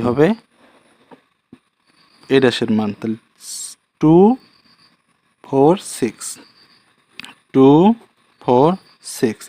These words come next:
এখানে একটা বিষয় এখনও তোমাদেরকে ক্লিয়ার করে বলিনি, এই যে ইউ সেট, ইউ সেটের মধ্যে ওয়ান, টু, থ্রি, ফোর, ফাইভ, সিক্স, সেভেন, এইট, নাইন পর্যন্ত, কিন্তু এখানে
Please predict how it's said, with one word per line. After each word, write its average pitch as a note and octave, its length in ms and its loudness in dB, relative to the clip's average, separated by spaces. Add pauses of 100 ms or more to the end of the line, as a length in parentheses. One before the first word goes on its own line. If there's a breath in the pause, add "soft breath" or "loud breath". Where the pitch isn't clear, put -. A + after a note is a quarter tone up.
(100)
এখানে D#3+ 300 -2
একটা - 220 -4
বিষয় C#3 260 -2
এখনও A#2+ 240 -2
তোমাদেরকে A#2+ 360 -2 (100)
ক্লিয়ার A#2+ 260 -2
করে A2+ 120 -2 (100)
বলিনি, B2 280 0 (800 loud breath)
এই D#3+ 120 0
যে D3 60 0 (200)
ইউ D3+ 100 4 (120)
সেট, G#2+ 200 -8 (2000 loud breath)
ইউ D3+ 200 2
সেটের F3 260 2
মধ্যে E3+ 220 2 (160)
ওয়ান, D3+ 320 2 (160)
টু, C#3 100 4 (200)
থ্রি, C3+ 240 -4 (100)
ফোর, C#3 160 2 (120)
ফাইভ, B2 160 -2 (140)
সিক্স, C3+ 200 -8 (100)
সেভেন, B2 260 -2
এইট, C#3 120 -6 (160)
নাইন C3+ 200 2 (100)
পর্যন্ত, G#2+ 340 -6 (220)
কিন্তু B2+ 240 -2
এখানে C#3+ 200 -2